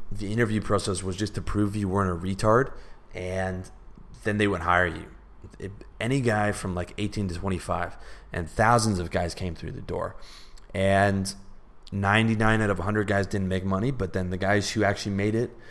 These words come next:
made a lot of money, and this company ended up making an absolute fortune. And it was a great deal for me. So without having to put up any of my own money, I got free training,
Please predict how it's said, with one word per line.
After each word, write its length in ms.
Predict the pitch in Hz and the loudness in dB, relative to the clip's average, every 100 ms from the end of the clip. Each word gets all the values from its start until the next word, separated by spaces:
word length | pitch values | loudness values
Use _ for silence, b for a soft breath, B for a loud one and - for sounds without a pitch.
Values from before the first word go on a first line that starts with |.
| B B B | B B B
made 180 | 107 110 | 2 4
a 40 | |
lot 260 | 104 113 113 | 8 8 8
of 40 | |
money, 340 | 98 90 87 - | 6 2 -2 -8
and 440 | 95 95 95 87 - - - - - - - - - 98 | -4 -2 -2 -4 -12 -18 -20 -20 -20 -20 -20 -14 -10 -4
this 140 | 101 | -2
company 480 | - 110 107 98 - | 0 0 2 0 -2
ended 240 | 98 98 | -2 0
up 120 | 95 | 0
making 320 | 95 98 95 90 | 0 -4 -4 -6
an 140 | 87 - | -6 -2
absolute 560 | 104 104 - 101 104 | -2 -2 -2 -2 -2
fortune. 540 | - 98 95 82 85 104 B B B B B B | -2 0 0 -2 -8 -12 B B B B B B
And 140 | - 104 | -6 0
it 60 | |
was 120 | 120 110 | 0 2
a 40 | |
great 260 | 113 123 117 | 2 2 4
deal 180 | 127 | 4
for 160 | 117 113 | 4 2
me. 280 | 135 127 98 - - | 0 0 -2 -10 -8
So 520 | - 107 101 202 - - - - - - | 0 2 4 4 2 -2 -8 -12 -10 -2
without 260 | 101 127 | 4 4
having 220 | 131 127 | 6 4
to 60 | 117 | 2
put 200 | 95 113 | 2 2
up 180 | 104 98 | 2 0
any 160 | 113 139 | -2 0
of 80 | 127 | 2
my 120 | 117 | 2
own 180 | 110 104 | 2 2
money, 360 | 95 98 95 | 2 2 -2
I 100 | 95 | -2
got 180 | 95 95 | -2 -2
free 240 | - 127 127 | -2 -2 -2
training, 600 | - 120 110 110 107 | 0 0 2 0 -2